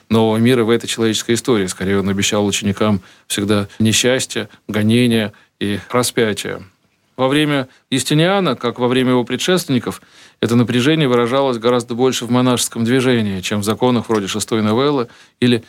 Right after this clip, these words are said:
в политической деятельности. Но прежде всего на практике стремление Юстиниана к единству выразилось в беспощадном подавлении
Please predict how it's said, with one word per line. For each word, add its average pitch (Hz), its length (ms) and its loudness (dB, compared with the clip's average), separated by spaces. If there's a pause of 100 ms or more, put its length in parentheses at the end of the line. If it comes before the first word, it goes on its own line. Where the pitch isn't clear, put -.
(140)
в - 120 -12
политической 113 680 0 (200)
деятельности. 101 720 -2 (1000)
Но 160 320 4 (240)
прежде 196 300 4
всего 151 200 2
на 131 120 0
практике 170 420 0
стремление 143 480 0
Юстиниана 139 480 0
к - 60 -6
единству 160 420 0
выразилось 135 560 0
в 117 100 -8
беспощадном 135 640 0
подавлении 123 600 0